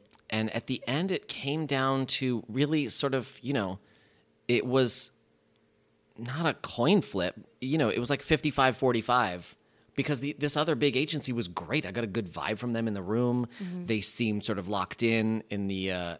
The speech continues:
Speaker 1: in the meeting and interested in me. Um, you know, the three big agencies I was, I was talking to were all, I would have been happy at any of them, right? 'Cause they were all sort of, uh, powerful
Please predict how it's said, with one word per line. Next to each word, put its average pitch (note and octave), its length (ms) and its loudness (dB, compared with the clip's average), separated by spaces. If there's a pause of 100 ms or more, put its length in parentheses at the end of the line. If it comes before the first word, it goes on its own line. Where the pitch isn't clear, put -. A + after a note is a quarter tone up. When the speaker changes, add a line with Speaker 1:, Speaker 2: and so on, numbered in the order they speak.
(160)
Speaker 1:
in G2 320 -4
the F2 640 -6
meeting G#2+ 640 2
and E2+ 440 -6
interested B2+ 480 0
in A2 160 2
me. G#2+ 380 2 (480)
Um, F#2 580 -2 (460)
you F#3 100 -2
know, A#2+ 100 2
the A2+ 120 0
three G#3+ 240 -2
big C#3+ 200 4
agencies B2 460 -2
I G2 40 0
was, F2+ 380 -4
I G2 100 -2
was F#2 320 -6 (460)
talking A#2 480 -2
to F#2 400 -4 (100)
were G#2+ 240 -6
all, A2 520 2 (100)
I A#2+ 60 0
would D3 120 2
have C#3 40 4
been A2 240 2 (240)
happy A#2+ 480 -4
at F#2 60 -2
any G#2 240 -2
of D2 140 -10
them, C#2+ 180 -14
right? G2 220 -6
'Cause G#2+ 120 -14
they A#2 80 -2
were A#2+ 120 0
all A#2 140 2
sort A2 180 -2
of, G2 160 -6 (920)
uh, G2 420 0 (100)
powerful A2 960 4